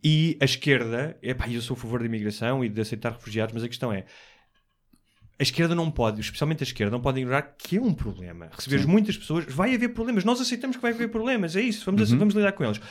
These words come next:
Speaker 1: Mas não vamos ser relativistas culturais e achar, "Ah, não, temos que aceitar." Não temos que aceitar tudo.
Speaker 2: Pois não.
Speaker 1: Portanto, e mais do que é, é, mesmo que tu não concordes, se há um problema,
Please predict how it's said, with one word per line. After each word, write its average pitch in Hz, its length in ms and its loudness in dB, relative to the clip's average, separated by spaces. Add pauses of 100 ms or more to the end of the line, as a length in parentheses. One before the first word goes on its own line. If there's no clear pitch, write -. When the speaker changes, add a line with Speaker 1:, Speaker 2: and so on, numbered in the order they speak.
(220)
Speaker 1:
Mas 180 180 6
não 226 200 8
vamos 123 520 4
ser 143 120 4
relativistas 147 480 -2
culturais 151 640 2 (200)
e 170 80 -2
achar, 175 340 2
"Ah, 180 200 6
não, 190 480 2
temos 180 300 -2
que - 160 -6
aceitar." 160 320 0
Não 185 140 2
temos 240 260 0
que - 100 -10
aceitar 107 380 -4
tudo. - 300 -12 (120)
Speaker 2:
Pois 92 140 2
não. 76 100 -2
Speaker 1:
Portanto, 107 400 -4 (100)
e 127 60 0
mais 185 220 6
do 208 80 2
que 208 140 4
é, 143 240 4
é, 104 100 -2 (160)
mesmo 240 260 4
que 247 80 -10
tu 226 60 2
não 202 120 6
concordes, 139 600 0
se - 160 2
há 233 40 4
um 247 140 2
problema, 110 720 0